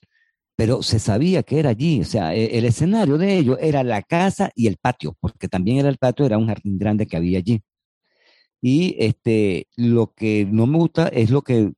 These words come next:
dije anteriormente, cuando esta per-, eh, cuando en el cuadrilátero agarró a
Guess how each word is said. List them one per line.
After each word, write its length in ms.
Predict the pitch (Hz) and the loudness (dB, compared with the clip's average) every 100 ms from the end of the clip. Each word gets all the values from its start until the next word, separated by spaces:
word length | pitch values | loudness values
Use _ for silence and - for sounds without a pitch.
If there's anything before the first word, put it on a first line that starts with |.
| _ _ | _ _
dije 260 | 104 110 | 0 2
anteriormente, 680 | 135 113 110 139 135 87 82 - - _ _ | 2 2 2 2 2 0 -6 -10 -20 _ _
cuando 360 | - 104 98 95 | 0 0 2 0
esta 220 | 92 127 | -2 -4
per-, 240 | - 107 - | -2 -4 -2
eh, 280 | 98 87 - | -2 -4 -4
cuando 300 | 101 95 95 | -2 0 0
en 60 | |
el 100 | 90 | -2
cuadrilátero 540 | - 90 85 90 127 123 | -2 0 0 0 0 0
agarró 460 | 104 87 87 104 | 0 0 0 2
a 200 | 104 - | 0 -2